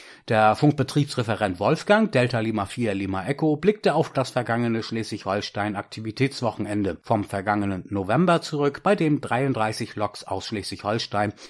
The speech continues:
sowie einunddreißig Loks aus anderen Distrikten eingegangen waren. Des Weiteren kündigte er die drei Mobilwettbewerbe an, die der Distrikt Schleswig-Holstein in diesem Jahr ausrichten wird, nämlich zum Schleswig-Holstein-Treffen in Kronshagen,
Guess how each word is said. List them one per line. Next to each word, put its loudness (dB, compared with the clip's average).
sowie 4
einunddreißig -2
Loks -8
aus -2
anderen 0
Distrikten -6
eingegangen -2
waren. -2
Des -4
Weiteren 6
kündigte 2
er 4
die 0
drei 2
Mobilwettbewerbe 4
an, 2
die 2
der 4
Distrikt -4
Schleswig-Holstein 0
in 2
diesem -2
Jahr -2
ausrichten 0
wird, 0
nämlich 6
zum 4
Schleswig-Holstein-Treffen 0
in -8
Kronshagen, 2